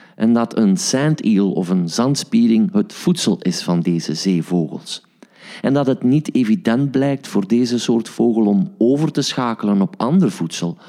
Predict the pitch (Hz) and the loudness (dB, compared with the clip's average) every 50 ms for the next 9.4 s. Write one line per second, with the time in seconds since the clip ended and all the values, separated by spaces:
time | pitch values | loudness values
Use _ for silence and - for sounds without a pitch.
0 | - - - - - - - - 113 110 110 - - - 104 - - 110 107 101 | -20 -20 -20 -20 -16 -8 -4 0 0 0 0 -2 -4 -6 -6 -4 -2 0 0 0
1 | 92 - - - 131 143 - - 131 120 - - 127 117 117 110 104 98 98 - | -2 -2 -4 -4 -4 -4 -4 -6 -8 -8 -4 -2 0 0 2 2 0 0 -2 -4
2 | 120 107 107 107 120 107 - 107 104 101 - 98 - - 90 98 - - - _ | -4 -4 -2 -2 -2 -2 -2 -4 -4 -4 -4 -4 -4 -4 -4 -4 -6 -8 -16 _
3 | - - - - - - 139 151 156 160 151 147 131 110 87 120 151 190 226 220 | -20 -20 -20 -12 -6 -2 0 0 2 2 2 2 2 2 2 2 4 4 4 4
4 | 214 160 110 107 107 104 101 90 92 104 95 107 107 104 95 - - 87 - - | 2 2 2 2 0 0 0 0 0 0 2 2 2 2 2 0 -4 -6 -6 -4
5 | - 104 113 127 147 156 147 127 - - - 95 92 - - - 80 80 90 101 | -2 -2 -2 0 0 0 -2 -2 -4 -4 -4 -4 -4 -6 -10 -10 -4 -2 0 2
6 | 123 160 - - - 170 180 170 - - - - - - - - - - _ - | 2 0 0 0 0 0 0 0 -4 -10 -14 -18 -20 -20 -20 -20 -20 -20 _ -2
7 | 139 139 135 143 - - 117 101 90 87 123 160 190 202 170 110 107 107 107 95 | 0 0 2 0 0 0 0 0 0 0 2 4 4 4 4 2 2 2 2 2
8 | - 104 98 95 87 98 95 98 87 - 101 101 90 95 95 82 92 92 90 80 | 2 0 0 2 2 0 0 0 0 0 0 0 0 0 -2 -2 0 -2 0 -2
9 | 87 90 82 - 87 - - - | -4 -6 -4 -4 -6 -6 -6 -10